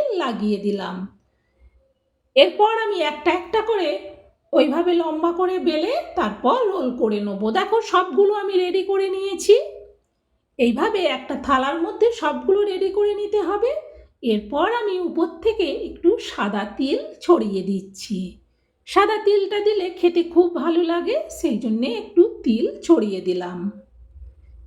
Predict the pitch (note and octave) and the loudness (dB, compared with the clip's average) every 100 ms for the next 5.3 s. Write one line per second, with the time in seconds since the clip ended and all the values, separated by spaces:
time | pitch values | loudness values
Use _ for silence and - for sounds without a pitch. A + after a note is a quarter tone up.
0 | - G#3+ D#4 C#4 E4+ A4+ A4+ G#4+ F4+ - | -2 -2 2 4 4 2 -2 -2 -4 0
1 | D4 D4 A4+ - B3+ A3+ A#3 E4 A#4+ C4+ | 2 2 0 -2 0 2 2 0 0 2
2 | B3+ A#3 G#3+ G#3 G3+ G3+ - - G3+ F#3+ | 2 0 0 0 -2 -8 -10 -2 0 0
3 | - - - _ _ - - - _ _ | -8 -20 -20 _ _ -20 -20 -20 _ _
4 | _ _ _ _ _ _ _ _ - C#4+ | _ _ _ _ _ _ _ _ 4 6
5 | A4+ A#4 A4+ | 4 2 2